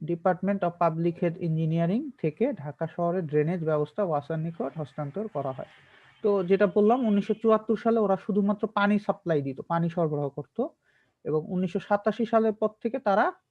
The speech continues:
এই ড্রেনগুলোর ব্যবস্থাপনা বা তো ড্রেনেজ পরিষ্কার করার দায়িত্ব এই ওয়াসার কাছে দিয়ে দেওয়া হয়। এবং উনিশশো নব্বই সালে নারায়ণগঞ্জ শহরে পানি, ড্রেনেজ ও স্যানিটেশন সেবা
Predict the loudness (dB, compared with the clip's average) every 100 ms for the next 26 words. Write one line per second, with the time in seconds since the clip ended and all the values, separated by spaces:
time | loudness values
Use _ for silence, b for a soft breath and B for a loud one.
0 | _ B B B _ 2 2 2 4 4
1 | 4 4 4 4 0 0 -2 0 0 2
2 | 0 0 -4 0 2 2 -2 -4 -4 0
3 | -2 0 0 2 0 -2 -2 -2 0 -2
4 | -2 -2 -4 -6 -6 -6 -8 -6 -2 -2
5 | -2 -6 -10 -18 _ _ _ _ _ _
6 | _ -2 2 0 2 2 2 4 2 2
7 | 0 0 0 2 2 2 0 -2 -2 -2
8 | -2 -4 -4 -2 -2 0 0 0 -4 -4
9 | -4 -2 -4 -2 -2 -4 -4 -4 -4 0
10 | 0 0